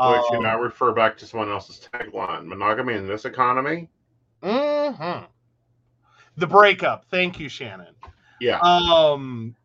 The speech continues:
Speaker 2: like, sorry, I could not get that to pop in my head. It was a Jennifer Aniston and, what is it, uh, Vince Vaughn?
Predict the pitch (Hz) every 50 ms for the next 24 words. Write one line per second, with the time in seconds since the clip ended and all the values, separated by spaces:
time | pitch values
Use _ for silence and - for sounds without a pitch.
0 | _ _ _ _ 170 165 160 151 131 - - 190 190 185 170 147 127 135 151 -
1 | - - 185 175 175 175 165 151 156 160 156 160 151 143 - _ - 151 143 135
2 | 135 131 123 117 123 131 127 120 117 120 117 110 120 120 117 147 156 156 139 -
3 | 143 127 113 131 135 135 139 131 - - 139 135 131 127 123 123 - - 120 120
4 | 120 117 113 113 110 107 107 104 107 107 110 117 123 120 120 113 110 120 110 104
5 | 95 _ - 110 110 104 101 98 95 92 90 92 - 160 202 214 - _ 165 196
6 | 254 320 359 339